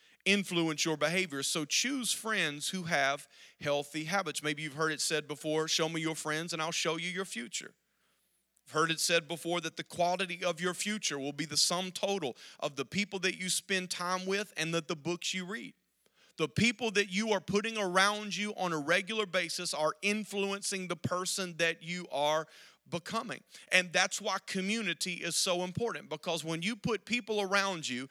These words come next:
that have the same habits that you do, that have the same desires that you do,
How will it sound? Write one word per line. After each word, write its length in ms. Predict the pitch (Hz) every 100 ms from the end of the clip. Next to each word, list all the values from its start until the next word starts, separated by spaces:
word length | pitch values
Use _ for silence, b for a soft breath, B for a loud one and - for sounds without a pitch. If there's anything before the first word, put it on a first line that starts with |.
| B B
that 120 | 175
have 240 | 170 170 147
the 80 |
same 380 | 139 - 202 190
habits 560 | 156 - 202 185 175 -
that 200 | 160 127
you 180 | 139 123
do, 280 | 117 123 - B -
that 100 | 196
have 240 | 175 170
the 100 | 165
same 360 | - 208 214 190
desires 720 | 165 139 160 180 190 175 135
that 200 | 147 127
you 180 | 135 123
do, 260 | 127 131